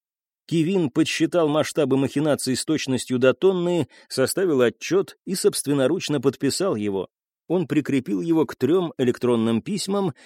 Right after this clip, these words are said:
которые запланировал к отправке на следующее утро.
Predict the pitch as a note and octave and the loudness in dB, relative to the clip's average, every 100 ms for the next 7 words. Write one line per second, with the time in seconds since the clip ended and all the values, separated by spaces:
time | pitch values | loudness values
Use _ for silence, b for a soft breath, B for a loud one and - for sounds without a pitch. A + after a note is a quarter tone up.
0 | b - C#3 F#3 G3+ F3+ C3 B2+ C3+ D#3 | b 0 2 4 6 6 6 2 2 2
1 | F#3 D#3 C3 B2 - C3 C#3 - C3+ A#2 | 2 2 2 2 0 -2 -4 -2 0 0
2 | B2 D#3 C3+ - C#3 F#3+ E3+ G2+ F#2+ | 0 -2 -2 0 0 0 -2 -6 -10